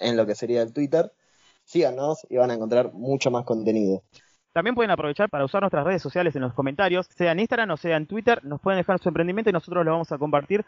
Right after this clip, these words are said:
Speaker 2: para que podamos crecer todos juntos.
Speaker 1: Exactamente, por ahora no tendremos muchos seguidores, pero que cada uno comparta el distinto emprendimiento del otro puede hacer que sigamos creciendo en lo que sería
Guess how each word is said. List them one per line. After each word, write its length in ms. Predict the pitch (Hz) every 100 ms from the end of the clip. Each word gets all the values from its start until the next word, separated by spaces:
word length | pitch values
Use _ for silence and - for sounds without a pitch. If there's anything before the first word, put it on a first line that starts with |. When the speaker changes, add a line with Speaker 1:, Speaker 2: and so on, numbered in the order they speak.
| -
Speaker 2:
para 160 | 143
que 100 | 139
podamos 320 | 143 160 170
crecer 300 | 147 135 165
todos 240 | 139 151 139
juntos. 480 | 143 127 104 101 - _ -
Speaker 1:
Exactamente, 680 | 127 151 139 135 131 120
por 300 | 117 190 180
ahora 240 | 165 175 170
no 100 | 143
tendremos 400 | 135 143 147 143
muchos 240 | 143 151
seguidores, 420 | 156 160 175 190 -
pero 260 | 208 214 220
que 160 | 156 -
cada 240 | - 147 135
uno 220 | 139 139
comparta 640 | 127 120 120 131 127 127 127 _ -
el 100 | 117
distinto 360 | 117 - 127 131
emprendimiento 600 | 120 120 120 120 120 104
del 200 | 110 127
otro 280 | 127 143
puede 180 | 139 147
hacer 220 | 113 131
que 120 | 120 113
sigamos 360 | 113 110 113
creciendo 560 | - 110 - 120 127 139
en 100 | 110
lo 80 | 104
que 100 | 107
sería 420 | - 107 113 113